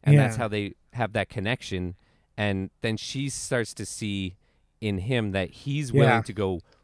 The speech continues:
Speaker 1: way darker
Speaker 2: Yeah.
Speaker 1: and way further than she is. And that's when she starts to go, "Oh, uh,
Speaker 2: Yeah.
Speaker 1: no, I'm, I am not like that."
Speaker 2: It goes, it goes that thing where you're, like, a troubled kid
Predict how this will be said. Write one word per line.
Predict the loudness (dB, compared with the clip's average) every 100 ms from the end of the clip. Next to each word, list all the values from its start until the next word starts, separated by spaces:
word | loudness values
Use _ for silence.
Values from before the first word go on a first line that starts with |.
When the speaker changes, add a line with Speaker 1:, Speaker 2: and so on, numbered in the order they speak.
| _ -20 -16 -4
Speaker 1:
way | 0 2 2 2
darker | 0 0 0 2
Speaker 2:
Yeah. | 4 6 4
Speaker 1:
and | 0 -2
way | 2 2 2
further | 0 -2 0 -2
than | -2 -4
she | -4 -2 -2
is. | -2
And | -4 -4
that's | -6 -6
when | -8
she | -8 -6 -6
starts | -4 -6 -6
to | -4
go, | -4 -4 -8 _ _ _ 0
"Oh, | 2 2 -2 -14 _ _ -4
uh, | -2 0 4
Speaker 2:
Yeah. | 4 2 -4
Speaker 1:
no, | -12 -12 -12
I'm, | -12 -12 -16 _ _ _ -10
I | -8 -8
am | -8 -6
not | -4 -6 -8
like | -10
that." | -16 -20 _ _ _ 6
Speaker 2:
It | 8 8 8
goes, | 12 12 12 8 0 -2
it |
goes | 8 8 10
that | 8
thing | 8 8
where | 8 8
you're, | 8 8
like, | 8 2 2
a | 2
troubled | 6 8 10 10 6 4
kid | 2 6 6 4